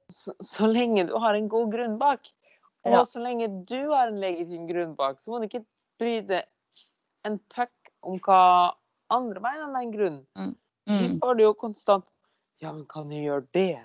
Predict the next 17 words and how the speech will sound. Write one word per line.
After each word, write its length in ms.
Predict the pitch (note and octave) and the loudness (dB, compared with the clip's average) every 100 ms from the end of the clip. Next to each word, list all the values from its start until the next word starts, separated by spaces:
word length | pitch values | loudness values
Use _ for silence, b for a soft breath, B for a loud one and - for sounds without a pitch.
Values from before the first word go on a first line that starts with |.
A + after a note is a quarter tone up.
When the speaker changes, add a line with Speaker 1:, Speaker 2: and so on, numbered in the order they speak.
| A#2 | -8
Speaker 1:
da?" 200 | F#3 A#3+ _ - - | -6 -6 _ -16 0
Speaker 2:
Ja. 120 | F3+ | 2
Speaker 1:
"Ja, 60 | |
men 280 | E3 D#3+ D3 - | 4 0 -2 2
det 140 | E3 G#3 | 6 6
er 80 | C4 | 6
jo 60 | F3+ | 0
ikke 180 | D#3 A#2 | -8 -8
innenfor 480 | E3+ D#3 - C3 D3+ | -8 -10 -12 -14 -16
oss." 140 | - | -20
"Ja, 120 | - | -16
men 120 | D3+ C#3+ | -14 0
det 220 | E3+ C4 | 4 4
kan 180 | - G#3+ | 2 -4
du 60 | D#3+ | -4
ikke 160 | C#3+ C#3 | 0 0
gjøre." 160 | C#3 | 0